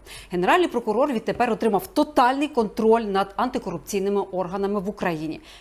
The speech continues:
які були створені, нагадаю, на вимогу наших західних партнерів та українців, які після Революції Гідності прагнули будувати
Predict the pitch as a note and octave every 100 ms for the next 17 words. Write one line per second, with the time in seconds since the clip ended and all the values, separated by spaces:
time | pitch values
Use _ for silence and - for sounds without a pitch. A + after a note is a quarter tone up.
0 | - - F#4+ F#4 A3 G3 - A3+ E4 A#3+
1 | G3 F3+ F#3 A3+ C#4 G3 F3 F#3+ F3+ F#3
2 | E3+ F3 D#3+ G3+ G3+ F3+ F3 F3+ E3+ A3+
3 | C4+ B3 A#3 - - - F#3 F3+ B3+ D#4+
4 | B3+ F3 F3+ - - - - - A3+ G3
5 | G#3+ F#3+ G3 A3 A3 F#3+ A#3+ G#3 F#3 -
6 | - G3+ A3 A#3 G3 E3 F3 F#3 A3+ A3